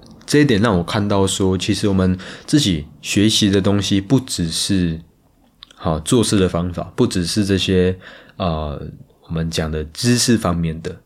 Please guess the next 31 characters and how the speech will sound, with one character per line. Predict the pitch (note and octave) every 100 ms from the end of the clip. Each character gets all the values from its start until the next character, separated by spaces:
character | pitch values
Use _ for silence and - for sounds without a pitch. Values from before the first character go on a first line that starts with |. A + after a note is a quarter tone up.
| _ _ _ _ _
其 | - A2+ A#2+
实 | - A2+ A2+
连 | A2+ G#2 G2
这 | G#2+ A2
些 | A2 G2+ G2 G#2 - - _ -
个 | D3
人 | G#2+ F#2+ F#2
特 | A#2+
质 | G2 F2
的 | D#2+
东 | F2 E2+
西 | - E2+
都 | E2 A#2
可 | A#2 F#2
以 | D#2
是 | G2
一 | F#2
个 | F2+ D#2+ D#2+ - - -
改 | D#2+ D#2
善， | - F2
都 | F#2+ A2+
可 | F#2
以 |
是 | D#2+ G2+
一 | F#2
个 | F2
学 | - F2+ E2
习 | -
的 | E2
方 | D2+ D#2+ D#2+
向。 | -